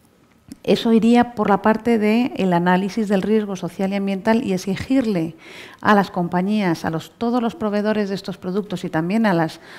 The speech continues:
a los retailers, que tengan buenas prácticas de, de, de producción y de comercialización de estos productos, ¿no?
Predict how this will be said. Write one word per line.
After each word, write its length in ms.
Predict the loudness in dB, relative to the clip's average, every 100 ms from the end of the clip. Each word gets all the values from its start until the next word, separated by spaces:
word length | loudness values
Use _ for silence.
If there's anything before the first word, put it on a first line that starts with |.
| -10
a 120 | -2 0
los 200 | -2 -2
retailers, 800 | 0 4 4 6 2 0 -6 -18 -20 -20 -20 -20 0
que 120 | 4
tengan 260 | 4 4 4
buenas 240 | 2 0
prácticas 520 | -2 -2 -2 -2 -2
de, 480 | 0 0 0 -2 -4 -8
de, 480 | -6 -4 -4 -4 -6 -6 -8 -8 -10
de 200 | -6 -6
producción 640 | -4 -4 -4 -6 0 2 2
y 300 | 2 -2 -2
de 100 | -2
comercialización 720 | -2 -4 -4 -6 -6 -6 -4
de 60 | -4
estos 240 | -6 -10
productos, 540 | -8 -8 -8 -12 -16 -12
¿no? 200 | -12